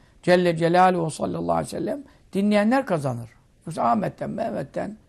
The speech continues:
hatipten, vaizden dinleyenler kaybeder yani. Bu bize vahyin kaynağından geliyor. Bu hadis-i şerif saydı, Bukhari rivayet ediyor birinci hadis. İkinci Bukhari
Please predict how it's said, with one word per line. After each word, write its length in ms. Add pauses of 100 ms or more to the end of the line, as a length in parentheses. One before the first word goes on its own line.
(560)
hatipten, 600
vaizden 600
dinleyenler 520
kaybeder 600
yani. 100 (1900)
Bu 140
bize 320 (360)
vahyin 320
kaynağından 640
geliyor. 320 (560)
Bu 140
hadis-i 220
şerif 260
saydı, 340
Bukhari 380
rivayet 320
ediyor 260
birinci 240
hadis. 180
İkinci 380
Bukhari 500